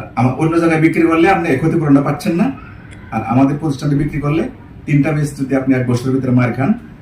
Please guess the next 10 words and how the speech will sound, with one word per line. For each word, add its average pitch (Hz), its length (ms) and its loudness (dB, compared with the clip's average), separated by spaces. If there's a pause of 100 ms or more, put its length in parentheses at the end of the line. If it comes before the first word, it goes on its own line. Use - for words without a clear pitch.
(180)
তাহলে 110 160 -2
অবশ্যই 135 340 2 (220)
তিন 123 140 -2
বেচে 127 160 2
যত 127 180 0
টাকা 120 180 -2
লস - 240 0
হয়, - 120 -2 (180)
আমাদের 110 240 0
কোম্পানি 127 420 0